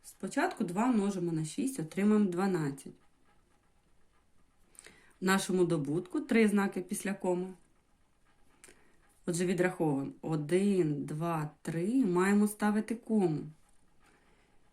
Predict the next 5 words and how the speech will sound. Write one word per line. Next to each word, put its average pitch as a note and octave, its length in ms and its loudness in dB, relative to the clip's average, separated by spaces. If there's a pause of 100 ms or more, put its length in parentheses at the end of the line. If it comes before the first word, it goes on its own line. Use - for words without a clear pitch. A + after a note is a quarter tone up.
(480)
Що G3+ 180 2
не F#3 120 6
вистачає, D#3 720 -4 (720)
заповнюємо E3 720 -2
нулями. F3 500 -6